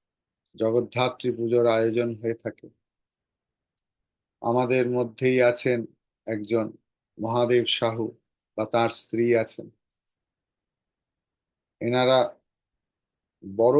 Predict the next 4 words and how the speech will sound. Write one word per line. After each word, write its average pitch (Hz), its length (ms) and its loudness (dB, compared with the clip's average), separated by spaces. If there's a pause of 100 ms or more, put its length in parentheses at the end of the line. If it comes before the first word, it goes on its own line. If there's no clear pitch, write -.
(140)
ভক্তবৎসল। 123 920 -2 (1120)
হুম, 120 220 -6 (1800)
এনাদের 120 460 2 (1700)
এত 117 240 -4